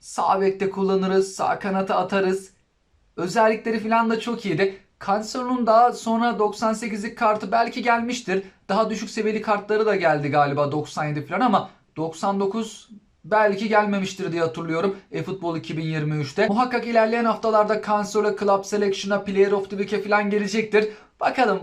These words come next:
bunun yerine yeni Cancelo'yu çıkarabileceğiz mi? Şimdi Player of the Week'e baktığımız zaman kim gelsin? Öncelikle Neymar gelsin. Çok yüksek seviyeli. Bende Tchouaméni vardı.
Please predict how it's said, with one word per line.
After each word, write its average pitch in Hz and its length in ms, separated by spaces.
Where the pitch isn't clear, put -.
bunun 196 420
yerine 226 400
yeni 233 200
Cancelo'yu 208 500
çıkarabileceğiz 196 720
mi? 220 160
Şimdi 220 220
Player 233 260
of 233 180
the 226 80
Week'e 240 240
baktığımız 233 540
zaman 226 340
kim 254 280
gelsin? 202 540
Öncelikle 247 680
Neymar 247 380
gelsin. 196 520
Çok 208 220
yüksek 208 340
seviyeli. 175 400
Bende 233 260
Tchouaméni 233 520
vardı. 240 380